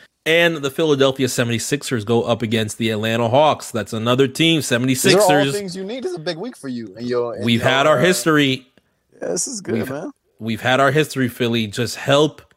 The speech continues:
Speaker 1: make the league better
Speaker 2: Help
Speaker 1: and
Speaker 2: make the
Speaker 1: help
Speaker 2: league
Speaker 1: Atlanta
Speaker 2: better.
Speaker 1: just drop down. It is up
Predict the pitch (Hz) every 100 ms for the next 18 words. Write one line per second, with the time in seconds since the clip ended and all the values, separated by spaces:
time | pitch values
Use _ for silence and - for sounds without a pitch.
0 | - 123 131 123 113 113 123 151 139 139
1 | 147 131 117 113 - _ _ - 82 101
2 | 95 120 120 127 120 123 127 127 120 120
3 | 107 120 123 120 117 127 123 110 107 98
4 | - 123 131 -